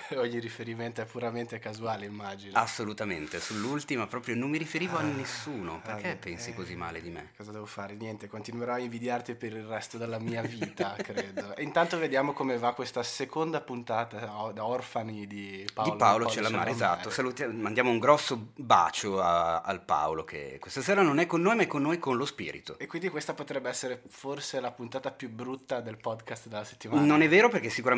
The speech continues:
Speaker 2: sarà la puntata più bella della settimana, anche perché questa sera abbiamo una graditissima presenza femminile, che non si sa se decide di, di farci visita oppure no,
Speaker 1: <laughs> Io vedo
Speaker 2: di
Speaker 1: solo
Speaker 2: salutarci oppure no.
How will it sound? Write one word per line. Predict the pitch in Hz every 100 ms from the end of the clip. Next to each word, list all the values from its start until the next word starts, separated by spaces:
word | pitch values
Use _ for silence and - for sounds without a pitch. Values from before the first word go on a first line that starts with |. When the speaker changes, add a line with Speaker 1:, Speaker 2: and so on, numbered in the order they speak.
| 135 170
Speaker 2:
sarà | 101
la | 92
puntata | - 113 113 135 151
più | - 127 110
bella | 107 107 110
della | 107 98
settimana, | 98 113 123 113 101
anche | 208 262 320
perché | 320 190 147 - 110 82 92 - _ _ _ _ _ _ _ _
questa | - 294 320
sera | - 120
abbiamo | 123 143 139
una | 147
graditissima | 139 180 202 208 208 185 - 202 -
presenza | 117 113 139 156
femminile, | 117 95 90 107 80 73 - _ _ _ _ _ _ _
che | - 180 -
non | 165 196 202
si | -
sa | 233 - 87 90
se | - 131
decide | 135 - 120
di, | 104 107 107
di |
farci | 107 156 - 139
visita | 131 151 123 113
oppure | 98 117 131
no, | 104 85 - - - -
Speaker 1:
<laughs> | - -
Io | 214 -
vedo | 294 254 208
Speaker 2:
di | 175
Speaker 1:
solo | 214
Speaker 2:
salutarci | 208 196 175 190 180 - 135
oppure | 120 - 151 196
no. | 90 90 -